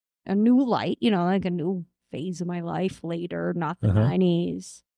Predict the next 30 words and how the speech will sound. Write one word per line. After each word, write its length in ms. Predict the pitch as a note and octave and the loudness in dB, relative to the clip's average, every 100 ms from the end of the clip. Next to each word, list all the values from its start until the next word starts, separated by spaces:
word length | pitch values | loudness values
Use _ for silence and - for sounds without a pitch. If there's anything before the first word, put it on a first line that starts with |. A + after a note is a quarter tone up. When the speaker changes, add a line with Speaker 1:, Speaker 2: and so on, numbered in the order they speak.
| _ _ | _ _
Speaker 1:
See 220 | - A#3 | -4 0
if 100 | G#3 | 2
it 120 | G3 E3+ | 2 2
held 400 | A#3 F#3+ F#3+ G3+ | 2 2 2 4
up 320 | C#4+ D#4+ - _ | 4 4 2 _
or 400 | - E3 D#3+ D3+ D3+ | 0 2 2 0 -2
if 100 | - | -2
I 80 | E3+ | -2
had 220 | F#3+ F3+ | 0 0
any 240 | C3 G3+ | 2 2
thoughts 540 | F3+ - F#3+ B3 - C4 | 2 0 0 0 -4 -4
about 380 | A#3 A#3+ A#3+ | 0 2 0
it. 220 | A#3+ A#3 - - - - _ | -2 -4 -8 -12 -12 -12 _
Kinda 280 | - D#4+ A4 | 2 4 4
see 200 | - G#4+ | 6 6
what 140 | F#4+ | 6
you 160 | C4+ D4 | 6 4
thought 220 | D4+ C#4 | 6 4
about 180 | C4 C4 | 6 4
it, 100 | B3 | 4
but 160 | A#3 - | 2 0
I'm 140 | G#3 G3+ | -2 -4
pretty 400 | - B3 A3 G#3+ | -2 -2 -2 -4
sure 180 | G#3+ | -4
you 100 | G3 | -4
probably 680 | F#3 - - F#3 F3+ F3 F3 | -6 -10 -12 -8 -6 -6 -6
wouldn't 240 | E3 E3+ E3 | -6 -6 -10
have 140 | - | -12
liked 340 | F2 - - - | -16 -18 -18 -18
it. 200 | - | -18